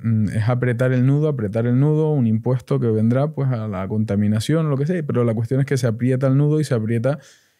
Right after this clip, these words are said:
ese control que, como decías al principio del podcast, también puede venir por, por tenerte viviendo como un vasallo a nivel, eh, económico, ¿no? Entonces, mm,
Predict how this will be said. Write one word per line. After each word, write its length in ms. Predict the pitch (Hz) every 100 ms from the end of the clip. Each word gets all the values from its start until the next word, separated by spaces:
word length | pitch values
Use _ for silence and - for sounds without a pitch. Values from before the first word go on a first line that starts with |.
| _
ese 360 | - 127 147 139
control 680 | 123 120 113 131 135 151 151
que, 200 | 113 98
como 680 | 107 104 104 104 104 101 90
decías 260 | 110 113
al 80 | 117
principio 360 | 117 110 113 113
del 80 | 110
podcast, 280 | 127 143
también 240 | 131 113 113
puede 220 | 120 120
venir 340 | 117 117 131 139
por, 220 | 131 107
por 160 | 113
tenerte 560 | 101 101 107 113 135 135 - _ _ -
viviendo 280 | 117 123
como 160 | 131 131
un 100 | 127
vasallo 520 | 117 110 139 131 90
a 40 | 92
nivel, 640 | 104 110 113 110 92 -
eh, 400 | - - 62 65
económico, 600 | 98 110 113 107 82 90 101
¿no? 100 | 135
Entonces, 440 | 101 107 113 127 - _ _ _ _ _
mm, 600 | 117 117 110 107 101